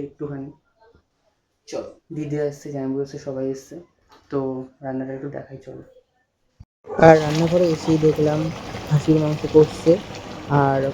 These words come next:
পটলের দোরমা না কী বলে এটা, আরও মাছ, ডাল, অনেক কিছু রান্না হচ্ছে। আমি তোমাদের সেগুলো এখন দেখাতে পারলাম না, কারণ ওগুলো আগে হয়ে গেছিলো, ওর জন্য আর করতে পারিনি।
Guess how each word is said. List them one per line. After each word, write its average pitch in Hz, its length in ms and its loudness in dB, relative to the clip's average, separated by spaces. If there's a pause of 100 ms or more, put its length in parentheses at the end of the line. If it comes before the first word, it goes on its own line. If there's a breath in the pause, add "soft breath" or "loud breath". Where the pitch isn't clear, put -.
পটলের 151 440 4
দোরমা 147 340 2
না 151 120 0
কী 151 160 4
বলে 139 220 2
এটা, 151 140 -2 (580)
আরও 269 120 6 (120)
মাছ, 165 320 0 (960)
ডাল, 151 320 4 (260)
অনেক 165 220 4
কিছু 175 160 4 (100)
রান্না 156 280 0
হচ্ছে। 151 280 -2 (160)
আমি 156 140 2 (100)
তোমাদের 151 340 2
সেগুলো 143 340 2
এখন 156 220 0
দেখাতে 139 320 0
পারলাম 147 260 0 (100)
না, 180 40 -4 (460)
কারণ 143 220 6
ওগুলো 147 240 2
আগে 143 200 2
হয়ে 143 240 4
গেছিলো, 156 320 2 (640)
ওর 139 160 4
জন্য 147 240 4
আর 165 140 -2
করতে 143 280 2
পারিনি। 131 280 -2